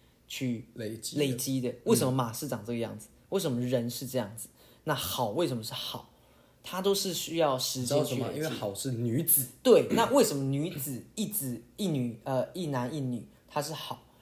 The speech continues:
Speaker 1: 那为什么人是一个人撑住另外一个人？它是透过人不断不断的累积，历史的演变，才变成我们现在所看到的东西。
Speaker 2: 嗯。
Speaker 1: 光文字都是花几千年的时间去养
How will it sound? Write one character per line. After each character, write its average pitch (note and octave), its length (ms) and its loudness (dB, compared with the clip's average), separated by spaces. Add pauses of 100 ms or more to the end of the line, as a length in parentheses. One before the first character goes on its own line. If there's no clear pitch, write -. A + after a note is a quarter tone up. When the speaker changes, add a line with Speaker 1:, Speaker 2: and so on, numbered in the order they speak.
(280)
Speaker 1:
那 D3+ 120 0
为 F#3 100 0
什 E3 80 -4
么 B2+ 120 -2
人 B2 240 0
是 C3 340 -4 (420)
一 D#3 100 -4
个 D3 240 6
人 A#2 220 0
撑 C3+ 240 -4
住 C#3+ 140 -2
另 C#3 160 -2
外 A#2 140 -2
一 - 20 -6
个 G#2+ 80 -8
人？ G#2+ 80 -8
它 E3 240 -2
是 C#3+ 400 -6 (560)
透 F3 260 4
过 C3+ 460 0 (160)
人 C3+ 400 2
不 C#3+ 140 -4
断 D3+ 280 0
不 B2+ 160 -4
断 C3+ 240 0
的 A#2+ 100 -2
累 A2+ 200 -4
积， A#2 360 -6 (200)
历 E3 240 -2
史 - 220 -4
的 A#2 160 -6
演 A2+ 300 -4
变， B2 260 -2
才 A#2 200 -8
变 C3 240 -2
成 A2+ 220 -8 (460)
我 D3 160 6
们 C3+ 120 2
现 D#3+ 140 2
在 D3+ 80 2
所 C3 140 0
看 B2+ 200 -2
到 B2 180 2
的 G2+ 40 -6
东 G#2+ 180 -8
西。 B2+ 120 -4
Speaker 2:
嗯。 G2+ 260 -4
Speaker 1:
光 G#3 180 8
文 D#3 240 8
字 D3 220 2
都 D3 220 4
是 C#3+ 300 -4 (140)
花 C#3 300 0
几 C3 280 -6
千 C3+ 280 0
年 B2 100 0
的 A2+ 80 -4
时 A2+ 160 -8
间 A#2 200 -4
去 B2 140 -6
养 A#2 120 -4